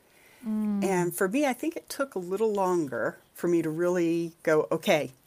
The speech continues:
Speaker 2: I'm, I'm all in." I spent a lot of time with one foot out the door,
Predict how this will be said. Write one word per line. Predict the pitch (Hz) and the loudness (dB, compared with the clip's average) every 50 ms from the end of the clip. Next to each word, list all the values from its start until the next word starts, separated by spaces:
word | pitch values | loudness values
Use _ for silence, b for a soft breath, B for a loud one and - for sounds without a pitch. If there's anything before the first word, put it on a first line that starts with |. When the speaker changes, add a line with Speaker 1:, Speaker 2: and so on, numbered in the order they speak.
| _ _ _ - | _ _ _ 0
Speaker 2:
I'm, | 175 175 170 170 - - - | 2 2 4 2 2 2 2
I'm | 160 175 170 | 2 4 6
all | 170 160 165 160 | 6 4 4 2
in." | 143 - - - - - - _ - | 0 -2 -6 -12 -16 -20 -14 _ -6
I | 170 | -4
spent | 160 - - 180 160 | -4 -2 0 0 0
a | 160 160 | 2 2
lot | 156 156 160 170 | 2 2 2 2
of | 185 180 - - - | 0 -2 -2 -6 -8
time | - 185 175 175 170 165 170 170 160 | -2 2 4 4 4 4 4 2 0
with | 151 143 - - | -2 -4 -6 -6
one | - 143 151 | -6 -6 -4
foot | - - 196 202 | -4 -2 0 0
out | 196 196 - | 0 0 -2
the | - 233 | -2 0
door, | 220 202 175 156 147 160 185 - | 2 4 4 6 6 6 4 2